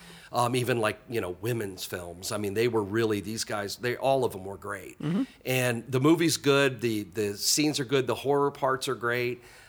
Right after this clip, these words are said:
Speaker 1: Um, you know, I, a lot of people thought it was gonna be like, you know, like, um, hag horror kind of
Speaker 2: Yeah,
Speaker 1: thing.
Speaker 2: yeah,
Speaker 1: It's
Speaker 2: yeah.
Speaker 1: not, you know, it's, um, but it really works. And then, so as a footnote,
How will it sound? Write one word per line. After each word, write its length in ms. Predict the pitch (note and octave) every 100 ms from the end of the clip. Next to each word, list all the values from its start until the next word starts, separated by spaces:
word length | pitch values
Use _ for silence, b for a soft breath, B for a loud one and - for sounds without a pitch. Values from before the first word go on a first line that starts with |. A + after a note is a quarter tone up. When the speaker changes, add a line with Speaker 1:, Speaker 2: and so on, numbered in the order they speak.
| B
Speaker 1:
Um, 540 | A#2 A2 G#2 G2 F#2+ F#2 B B
you 120 | - B2+
know, 120 | A#2+
I, 200 | A#2+ B2+
a 120 | C3
lot 200 | C3 C3+
of 80 | C#3
people 220 | C#3 A#2+
thought 260 | A2+ B2 A#2
it 80 | A2
was 120 | A2
gonna 160 | A#2 G#2
be 160 | G#2+
like, 200 | G2+ F#2 F#2 - _ _
you 120 | G#2
know, 180 | G#2 G2
like, 420 | F#2 F#2+ F#2 -
um, 340 | G2+ F2 E2+ F2+
hag 420 | - G#2 G2 G2
horror 480 | F#2+ G2+ F#2+ F#2+ G2
kind 160 | - G2
of 60 | D3
Speaker 2:
Yeah, 160 | B2+
Speaker 1:
thing. 80 | A#2
Speaker 2:
yeah, 180 | A#2+ A#2
Speaker 1:
It's 80 | A#2
Speaker 2:
yeah. 60 | A2+
Speaker 1:
not, 400 | G2+ G2 G2+ G#2 B B B
you 100 | B2
know, 240 | B2 G#2+
it's, 340 | G#2 G#2+ - -
um, 280 | G#2+ G2 F#2+ -
but 120 | B2
it 80 | B2
really 300 | C3+ D#3 D3+
works. 540 | A2+ B2+ C3+ - - -
And 180 | A#2+ A#2+
then, 320 | B2 B2+ B2 A2+ B B B
so 240 | - E3+ D3
as 200 | C#3 B2+
a 40 |
footnote, 640 | - F#3 F3 B2 G#2+ A2